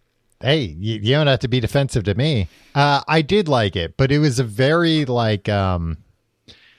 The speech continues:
uh, I don't read a lot of, like, modern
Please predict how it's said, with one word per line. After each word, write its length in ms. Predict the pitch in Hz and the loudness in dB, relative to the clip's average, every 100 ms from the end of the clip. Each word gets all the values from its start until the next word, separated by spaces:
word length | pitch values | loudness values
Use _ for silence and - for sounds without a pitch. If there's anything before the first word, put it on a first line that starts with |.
| _ _ _ _ - | _ _ _ _ -4
uh, 640 | 123 104 90 87 87 87 - _ - | 0 2 2 0 -2 -6 -10 _ -6
I 160 | 131 147 | -4 0
don't 280 | 190 185 147 | 0 -2 -2
read 400 | 113 127 160 151 | 0 2 2 2
a 80 | |
lot 240 | 127 123 127 | 2 0 0
of, 140 | 117 | -2
like, 240 | 110 98 95 | -4 -4 -4
modern 680 | 90 90 107 107 104 101 | -2 0 2 2 2 0